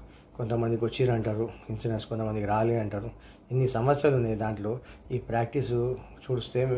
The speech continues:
ఇట్లా ఉంది, టూ ఇయర్స్ నుంచి చాలా దెబ్బ అయిపోయింది ప్రాక్టీస్. ఉం? క్లయింట్లు రావడానికి ప్రాబ్లం, కోర్ట్స్ నడుస్తున్నాయి, అంతా ఆన్లైన్. ఉం? So, మీరు కొంచెం మాకు ఆలోచించి కనీసం ప్లాట్లు ఏమో ఇస్తారేమో అని నేను ఆశిస్తున్నాను.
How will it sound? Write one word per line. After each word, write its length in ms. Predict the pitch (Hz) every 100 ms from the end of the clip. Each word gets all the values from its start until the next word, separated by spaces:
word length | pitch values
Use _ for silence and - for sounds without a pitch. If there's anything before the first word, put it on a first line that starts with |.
| 117 104 98
ఇట్లా 200 | 113 117
ఉంది, 120 | 110
టూ 180 | - 123
ఇయర్స్ 300 | 123 123 120
నుంచి 300 | 113 110 110 - - - -
చాలా 160 | 120
దెబ్బ 260 | 113 113 113
అయిపోయింది 300 | 127 123 104
ప్రాక్టీస్. 420 | 104 101 110 - 110 - - -
ఉం? 180 | 135 165 - - - -
క్లయింట్లు 400 | 123 120 127 123
రావడానికి 460 | 120 120 120 123 123
ప్రాబ్లం, 420 | 120 113 113 110
కోర్ట్స్ 360 | - 135 131
నడుస్తున్నాయి, 380 | 123 107 - 107
అంతా 180 | 110 123
ఆన్లైన్. 480 | 120 113 110 110 110 -
ఉం? 140 | 135 170 - - - - - -
So, 240 | 160 131 139 - -
మీరు 500 | 139 139 135 135 131
కొంచెం 320 | 131 123 127
మాకు 260 | 117 110 110
ఆలోచించి 540 | 110 139 135 117 131 - - - -
కనీసం 260 | 127 143
ప్లాట్లు 320 | 131 127 131 139
ఏమో 140 | 135
ఇస్తారేమో 560 | 127 117 131 120 113 107
అని 160 | 113 - - - - - -
నేను 300 | 120 143 131
ఆశిస్తున్నాను. 600 | 107 - 120 - 104 135